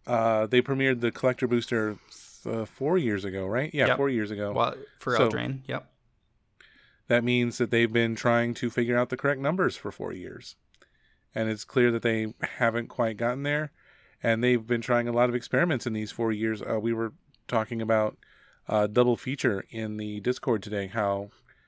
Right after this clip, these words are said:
Speaker 1: you know, they just kinda said, "Well, this sounds like a really cool idea, and if our sets work, then this will be doubly great." But the problem is the sets were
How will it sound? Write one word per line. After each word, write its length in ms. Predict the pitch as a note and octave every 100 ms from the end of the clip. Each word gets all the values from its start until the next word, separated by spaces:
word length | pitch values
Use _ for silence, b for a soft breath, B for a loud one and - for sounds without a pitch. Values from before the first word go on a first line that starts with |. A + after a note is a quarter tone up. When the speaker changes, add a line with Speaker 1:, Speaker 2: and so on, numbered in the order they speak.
| b _
Speaker 1:
you 100 | -
know, 140 | A2+ A2
they 160 | A2+
just 240 | G#2+ A2+ -
kinda 220 | B2+ A2
said, 240 | A#2 G#2+
"Well, 140 | A2 A2+
this 180 | C#3
sounds 300 | - C#3+ C3+
like 140 | B2+ A#2+
a 40 |
really 200 | B2 B2+
cool 260 | B2 C#3+ C3
idea, 460 | A#2 A2+ D3 B2 A2
and 120 | A2
if 140 | -
our 120 | G#2+
sets 300 | A2 C3+ B2+
work, 380 | - D3 C#3 - b b b b -
then 180 | A#2+ A#2
this 160 | B2
will 80 | B2+
be 140 | A#2 A#2
doubly 340 | C3+ F#3 E3
great." 320 | A#2 G2+ F#2+ -
But 100 | A2
the 60 | G#2
problem 320 | A#2+ G#2+ A2
is 80 | G#2+
the 80 |
sets 320 | G#2 A#2 A2 A#2
were 400 | A2 G#2 G2+